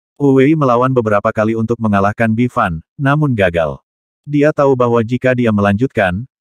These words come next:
akan sulit baginya untuk melarikan diri. Selain itu, dia melirik orang-orang kuat dari Sekte Wu Wu dan menemukan bahwa tidak banyak yang masih hidup. Orang-orang kuat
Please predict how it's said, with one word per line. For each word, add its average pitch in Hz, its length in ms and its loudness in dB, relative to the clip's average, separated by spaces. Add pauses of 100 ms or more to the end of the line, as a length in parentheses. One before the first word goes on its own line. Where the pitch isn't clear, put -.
(120)
akan 143 240 -2
sulit 135 240 -2
baginya 113 400 -2
untuk 123 240 -4
melarikan 110 480 -2
diri. 80 400 -4 (640)
Selain 131 400 0
itu, 131 320 0 (320)
dia 139 240 2
melirik 139 320 0
orang-orang 110 480 0
kuat 110 240 -2
dari 104 160 -2
Sekte 120 400 -2
Wu 127 240 0
Wu 113 160 2
dan 110 240 0
menemukan 101 400 0
bahwa 104 320 0
tidak 131 240 -2
banyak 120 400 0
yang 107 240 -2
masih 101 320 -2
hidup. 85 280 -4 (680)
Orang-orang 135 480 0
kuat 127 240 0